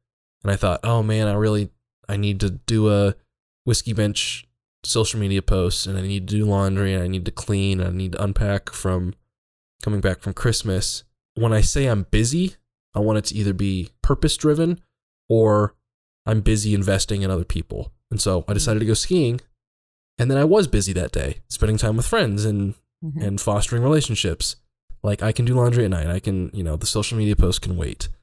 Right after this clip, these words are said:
Speaker 1: So
Speaker 2: Mm-hmm.
Speaker 1: yes, I'm trying to make sure that I don't have the "I'm busy" label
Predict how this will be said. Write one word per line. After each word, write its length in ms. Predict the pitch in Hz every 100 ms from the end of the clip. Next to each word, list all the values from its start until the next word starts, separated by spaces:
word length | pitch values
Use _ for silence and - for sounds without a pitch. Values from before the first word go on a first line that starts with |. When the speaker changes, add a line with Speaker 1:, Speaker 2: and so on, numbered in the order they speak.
| _ _ _ 165
Speaker 1:
So 140 | 143 110
Speaker 2:
Mm-hmm. 40 | 110
Speaker 1:
yes, 240 | 98 -
I'm 80 | 107
trying 280 | - 131 120
to 180 | 117 117
make 300 | 117 113 -
sure 260 | - 113
that 120 | 107 98
I 100 | 95
don't 360 | - 95 92
have 440 | - 95 95 - - - _
the 180 | 90 76
"I'm 200 | 104 101
busy" 500 | 98 95 92 95 90 - _ - - -
label 640 | 98 98 95 90 85 80